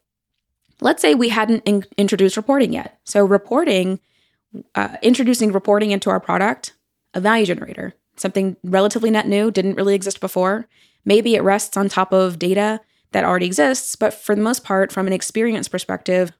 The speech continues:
reporting is a relatively new thing that we introduced. Now, once we start tweaking the reporting,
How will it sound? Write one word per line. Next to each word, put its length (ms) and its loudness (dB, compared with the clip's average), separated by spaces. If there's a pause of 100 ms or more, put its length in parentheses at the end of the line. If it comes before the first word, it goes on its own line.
(140)
reporting 460 0
is 100 -2
a 80 -2
relatively 580 -4
new 320 0
thing 200 -2
that 80 -4
we 100 -2
introduced. 580 -8 (440)
Now, 180 2
once 240 2
we 80 2
start 380 0
tweaking 400 0
the 100 0
reporting, 520 -2